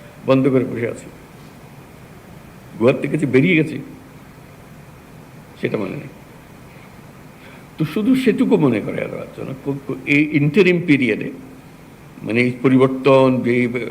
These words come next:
আইন পরিবর্তন, বরাদ্দ পরিবর্তন, আহ, প্রাতিষ্ঠানিক আয়োজন পরিবর্তন, যেটা স্বাস্থ্য কমিশন খুব সুন্দরভাবে তুলে ধরেছে আমাদের কাছে।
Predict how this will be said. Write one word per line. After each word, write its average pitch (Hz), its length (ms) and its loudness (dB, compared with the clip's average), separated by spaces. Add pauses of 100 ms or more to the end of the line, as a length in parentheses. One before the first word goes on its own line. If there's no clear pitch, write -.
(120)
আইন 120 160 2
পরিবর্তন, 117 840 -2
বরাদ্দ 110 340 2
পরিবর্তন, 110 680 -4
আহ, - 720 -16 (800)
প্রাতিষ্ঠানিক 117 580 -6
আয়োজন 113 500 -2
পরিবর্তন, 113 520 -8
যেটা 151 460 0 (2250)
স্বাস্থ্য 160 320 0
কমিশন 147 380 2
খুব 139 140 -4
সুন্দরভাবে 131 520 2
তুলে 160 220 2
ধরেছে 107 260 -2
আমাদের 98 240 -8
কাছে। - 460 -18